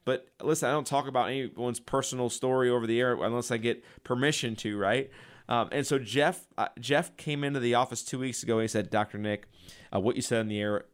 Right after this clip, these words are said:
I felt like you're speaking to me, that I tried every single thing when it comes to nutrition, when it comes to exercise, and no matter what I do, I still have horrible neck pain, and now I'm developing acid reflux. I've tried different medications for reflux. I go through a, um, a,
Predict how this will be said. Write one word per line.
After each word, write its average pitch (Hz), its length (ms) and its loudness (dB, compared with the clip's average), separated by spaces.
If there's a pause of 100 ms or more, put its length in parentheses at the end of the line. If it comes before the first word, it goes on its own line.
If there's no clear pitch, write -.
I 107 80 0
felt 113 160 0
like 113 140 -2
you're 104 80 -4
speaking 107 340 -4
to 101 80 -4
me, 95 180 -4
that 101 220 0 (240)
I 113 80 2
tried 113 360 0
every 117 200 0
single 131 320 -2
thing 113 220 -2
when 104 100 -2
it 90 80 -6
comes 104 220 -4
to 101 60 -8
nutrition, 117 540 -2
when 113 100 -2
it - 180 -10
comes 104 160 -4
to 98 80 -2
exercise, 104 480 0 (500)
and 110 100 0
no 113 100 2
matter 117 280 4
what 113 260 2
I 120 120 6
do, 107 260 0
I 104 80 2
still 110 280 -2
have 107 200 2
horrible 117 460 2
neck 107 280 -2
pain, 95 380 -6 (420)
and 107 200 0
now 107 120 4
I'm 117 200 0
developing 104 500 0
acid 98 360 -2
reflux. 90 520 -4
I've 101 140 0
tried 107 320 0
different 120 340 -2
medications 117 520 -2
for 113 160 -10
reflux. 117 580 0 (420)
I 101 60 0
go 113 200 4
through 113 340 -2
a, - 120 -6
um, 98 340 0
a, 101 260 0